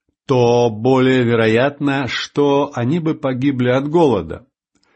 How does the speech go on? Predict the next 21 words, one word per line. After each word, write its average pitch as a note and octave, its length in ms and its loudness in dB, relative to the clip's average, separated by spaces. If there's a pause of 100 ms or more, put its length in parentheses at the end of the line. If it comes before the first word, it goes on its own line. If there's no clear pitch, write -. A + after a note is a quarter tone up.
(220)
Чем A2 460 0
дальше A2 400 0
на A2 140 2
север, C#3 640 -2 (380)
тем E3 260 0
больше D3+ 360 2
можно C3+ 320 0
найти B2+ 380 0
этих B2+ 220 -4
животных. A#2+ 760 -4 (380)
А A2 340 2
на A#2 220 2
островах B2 500 0
Белого A#2+ 440 2
моря A#2 460 2
за C3+ 200 0
полярным C3+ 640 -2
кругом C#3+ 400 -2
земля B2+ 340 2
вообще C3+ 540 0
состоит B2+ 640 -2